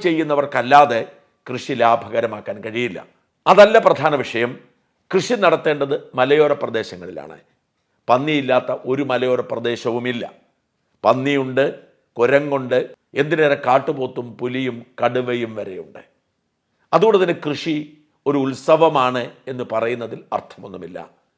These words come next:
പക്ഷേ പരമ്പരാഗതമായി നമ്മൾ കൃഷിയെ ഉത്സവമായി കരുതുന്നതുകൊണ്ട് നമുക്ക് അങ്ങനെ പറയാം, ആഘോഷിക്കാം. ഞാനൊരു കൃഷിക്കാരനാണ് എന്നതിൽ അഭിമാനിക്കുന്ന ആളാണ്. ഇന്ന് വിഷുവാണ്. ഇന്നലെ വിഷുവിനോടനുബന്ധിച്ചുള്ള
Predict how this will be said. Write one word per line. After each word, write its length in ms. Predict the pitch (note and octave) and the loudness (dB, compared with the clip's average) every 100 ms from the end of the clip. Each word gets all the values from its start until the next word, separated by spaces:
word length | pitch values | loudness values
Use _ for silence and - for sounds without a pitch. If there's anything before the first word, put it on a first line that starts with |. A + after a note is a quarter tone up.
| _ _ _ _ - | _ _ _ _ -2
പക്ഷേ 240 | F#3 G3 F3 | 2 4 6
പരമ്പരാഗതമായി 800 | D#3 E3+ G#3 A3 E3+ C#3 G#2+ B2+ F#3 - _ _ | 6 6 8 8 6 2 0 -4 -8 -16 _ _
നമ്മൾ 160 | D#3 F3 E3+ | -2 -2 -2
കൃഷിയെ 400 | C3+ - E3+ D#3 D#3 C#3+ | -6 -4 -2 0 -2 -6
ഉത്സവമായി 720 | C3+ C3+ E3 E3+ E3 D3 C#3+ C#3 | -6 -2 2 4 4 4 0 0
കരുതുന്നതുകൊണ്ട് 840 | B2 C3 C#3 D#3 C#3 A#2 G#2 G#2 G2 - _ _ _ _ _ - | 0 2 0 -2 -2 -4 -4 -4 -4 -6 _ _ _ _ _ -8
നമുക്ക് 340 | B2+ C3+ B2+ A#2 - A#2+ | -6 -4 -4 -6 -8 -10
അങ്ങനെ 220 | B2 A#2 A2+ | -8 -2 0
പറയാം, 280 | A2+ A#2 A2+ F#2+ G2+ | 0 -2 -4 -10 -10
ആഘോഷിക്കാം. 520 | - - - F#2 F#2 _ _ _ _ _ _ _ | -10 -16 -16 -16 -16 _ _ _ _ _ _ _
ഞാനൊരു 320 | B2+ E3+ E3 D#3 | 4 4 4 0
കൃഷിക്കാരനാണ് 680 | B2 D3+ D3 C#3+ C3+ B2+ B2+ B2+ | -6 -2 6 6 6 -2 -2 -4
എന്നതിൽ 220 | B2+ B2+ - | -6 -8 -12
അഭിമാനിക്കുന്ന 600 | - B2+ C3 B2 A2+ G2 F2+ | -14 -6 -4 -4 -8 -10 -10
ആളാണ്. 260 | E2 E2 - _ | -10 -14 -20 _
ഇന്ന് 120 | E3+ E3+ | -2 -2
വിഷുവാണ്. 440 | D3+ F3 D3+ C#3+ F3+ - _ _ _ D3+ | 0 4 6 6 0 -10 _ _ _ 2
ഇന്നലെ 240 | F3+ F#3+ | 6 6
വിഷുവിനോടനുബന്ധിച്ചുള്ള 960 | D#3 E3 F3+ F3 D#3+ D3+ D3+ D3 D3+ | 4 0 0 2 0 0 -2 -4 -4